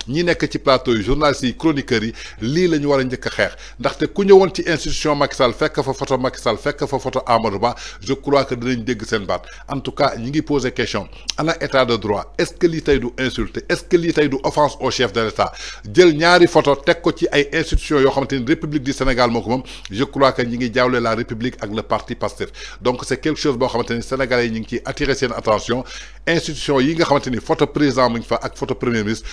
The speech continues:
photo premier ministre waru fa nekk. Constitution bi lu mu wax, photo président kese moo fa nekk, parce que régime présidentiel la ñu am.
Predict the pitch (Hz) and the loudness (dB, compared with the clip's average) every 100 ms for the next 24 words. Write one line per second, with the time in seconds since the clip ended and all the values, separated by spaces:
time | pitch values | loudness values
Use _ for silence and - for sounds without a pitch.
0 | - - 147 143 135 127 117 117 107 110 | -12 -6 -2 -2 0 0 0 -2 -2 2
1 | 143 - 110 92 - - - - - - | 2 4 2 0 -6 -20 -20 -20 -20 -20
2 | - - 175 - 165 165 143 131 170 151 | -12 0 2 2 -2 0 0 2 6 6
3 | 104 - - - - 151 156 147 160 160 | 4 -4 -20 -14 -6 0 0 2 4 4
4 | 139 135 127 - 147 143 139 - 120 131 | 4 2 2 2 2 4 2 2 0 -2
5 | - 123 131 - 120 120 147 - 151 131 | -2 -6 -4 -2 -2 0 -2 0 -2 -2
6 | 127 120 - 110 98 95 87 | -2 -4 -2 -2 -2 -6 -8